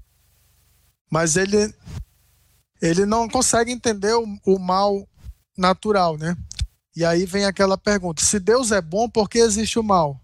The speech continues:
Se Deus é bom e ele é poderoso, por que que ele permite que o mal aconteça, né?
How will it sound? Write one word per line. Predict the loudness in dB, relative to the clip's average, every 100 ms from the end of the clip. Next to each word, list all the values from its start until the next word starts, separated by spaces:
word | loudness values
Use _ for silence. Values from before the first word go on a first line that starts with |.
| -20 -20 -20 _ -10
Se | -4 0
Deus | 0 2
é | 0
bom | -2 -2 -2 0
e | 0 2
ele | 2
é | 0
poderoso, | -2 0 0 2 0 -6 -10 -12 -8
por | -6 -4
que | 0
que | 0
ele | -2
permite | 0 0 2 0 -2 -2
que | -2
o | 0
mal | 2 0
aconteça, | 0 -4 0 2 2 0 0
né? | 0